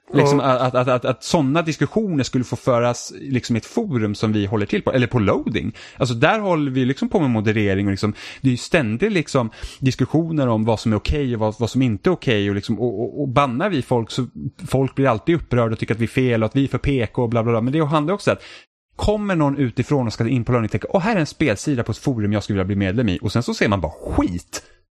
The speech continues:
Speaker 1: Liksom i, i en tråd, liksom bara så här, det är bara rasistisk smörja, sexistisk smörja, liksom bara så här xenofobisk jäkla bajs. Och då känner den så här bara, "Ja, men här vill inte jag vara medlem för att här skriver man så här."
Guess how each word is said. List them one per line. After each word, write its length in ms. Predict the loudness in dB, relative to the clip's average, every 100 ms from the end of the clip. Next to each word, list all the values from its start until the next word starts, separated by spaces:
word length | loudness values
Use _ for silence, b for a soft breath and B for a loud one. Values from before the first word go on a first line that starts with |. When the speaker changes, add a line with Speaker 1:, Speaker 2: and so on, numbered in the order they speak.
| _ -2
Speaker 1:
Liksom 280 | 2 0
i, 280 | 2 0 0 2
i 100 | 0
en 100 | 2
tråd, 300 | 2 2 0
liksom 200 | 0 0
bara 80 |
så 100 | 0
här, 60 | 0
det 60 | 0
är 20 |
bara 460 | -4 -6 -4 0
rasistisk 640 | 0 0 -4 -2 -2 -2 -4
smörja, 520 | 0 2 2 2 0 -6
sexistisk 760 | -4 -4 -2 -2 -2 -2 -2 -2
smörja, 340 | 0 2 2
liksom 220 | 0 -4
bara 400 | 0 2 2 0
så 120 | 0 0
här 160 | 0 B B -4
xenofobisk 1160 | 0 2 0 2 2 2 2 0 -4 -10 0
jäkla 340 | 0 2 0 2
bajs. 540 | 2 2 0 -6 -12 B B _ _ B B _ _
Och 100 | 0
då 100 | 2
känner 240 | 2 2 2
den 160 | 2
så 100 | 2
här 100 | 2
bara, 240 | 2 0 0
"Ja, 160 | 0 2
men 120 | 2
här 160 | 0 0
vill 120 | 0
inte 180 | -2 0
jag 240 | 2 2
vara 80 | 0
medlem 360 | 0 0 -2 0
för 100 | -2
att 140 | -4 -20 _ _
här 180 | 0 0
skriver 500 | 0 -4 0 0 2
man 160 | 0 -2
så 100 | 0
här." 360 | -2 -4 -10